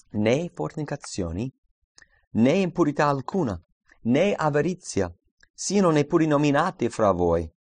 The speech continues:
lo stesso si dica della disonestà,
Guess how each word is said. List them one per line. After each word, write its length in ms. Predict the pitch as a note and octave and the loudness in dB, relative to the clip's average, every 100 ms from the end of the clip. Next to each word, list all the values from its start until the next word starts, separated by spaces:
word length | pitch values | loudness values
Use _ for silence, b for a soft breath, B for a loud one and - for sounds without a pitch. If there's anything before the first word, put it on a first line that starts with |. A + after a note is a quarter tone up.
| _ _ _ _ - | _ _ _ _ 2
lo 160 | G#2+ | 2
stesso 440 | G#2+ - C3+ C3 B2 | 2 2 2 2 -2
si 180 | - G#2 | -2 -2
dica 400 | B2+ C3 G2 F2+ b | 0 0 0 0 b
della 320 | - A2+ G#2 G2 | -2 0 2 -2
disonestà, 880 | F#2 G#2 - F#2 F2+ - G2+ C#3+ | -6 -6 -4 -4 -4 -2 0 0